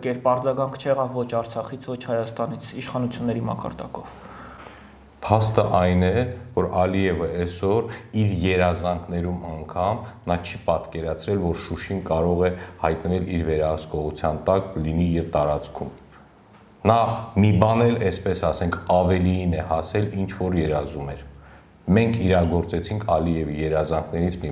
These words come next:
Speaker 2: բան էլ ավելին։ Այս խայտառակ, ը, կապիտուլյացիայի փաստաթուղթը ստորագրելով։
Speaker 1: Պարոն Գալստյան, այս քառասունչորս օրերի ընթացքում սկզբում ասվում էր, որ, ը, ձեր քաղաքական թիմի առաջնորդ Վիտալի Բալասանյանը ռազմական գործողություններին չի մասնակցում, հետո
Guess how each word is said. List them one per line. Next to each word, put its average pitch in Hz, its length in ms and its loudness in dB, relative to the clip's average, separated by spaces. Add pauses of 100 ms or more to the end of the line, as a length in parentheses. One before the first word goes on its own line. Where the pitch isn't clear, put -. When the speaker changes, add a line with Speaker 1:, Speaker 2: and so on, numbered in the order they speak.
Speaker 2:
բան 78 200 0
էլ 76 140 2
ավելին։ 69 360 -4 (340)
Այս - 160 0
խայտառակ, 85 640 4 (380)
ը, 80 100 0 (440)
կապիտուլյացիայի 80 840 0
փաստաթուղթը - 680 -6
ստորագրելով։ 143 880 -4 (280)
Speaker 1:
Պարոն 185 160 6
Գալստյան, 160 340 4
այս 143 140 2
քառասունչորս 165 720 2
օրերի 139 240 6
ընթացքում 139 500 0
սկզբում 156 500 2
ասվում 131 400 -2
էր, 117 100 -2 (100)
որ, 113 240 2
ը, 123 200 2 (100)
ձեր 123 220 0
քաղաքական 113 520 -2
թիմի 113 300 -4
առաջնորդ 113 420 -2
Վիտալի 123 400 4
Բալասանյանը 113 680 0
ռազմական 110 500 -2
գործողություններին 113 720 0
չի 151 160 -4
մասնակցում, 139 560 0 (360)
հետո 208 200 6